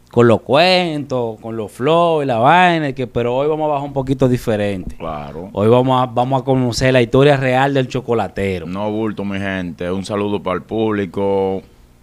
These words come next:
Speaker 2: Y ya ustedes saben, estamos aquí con Juan Muñoz.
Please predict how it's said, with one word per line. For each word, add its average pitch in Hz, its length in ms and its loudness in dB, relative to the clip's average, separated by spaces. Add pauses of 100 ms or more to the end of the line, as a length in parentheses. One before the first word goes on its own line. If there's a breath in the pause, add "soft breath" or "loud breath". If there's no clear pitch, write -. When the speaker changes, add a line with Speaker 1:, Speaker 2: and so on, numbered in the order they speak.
(180)
Speaker 2:
Y 87 200 -16
ya 92 100 -2
ustedes 95 260 -4
saben, 101 260 0
estamos 95 280 -6
aquí 98 180 -8
con 92 240 -8
Juan 90 140 -4
Muñoz. 95 600 -4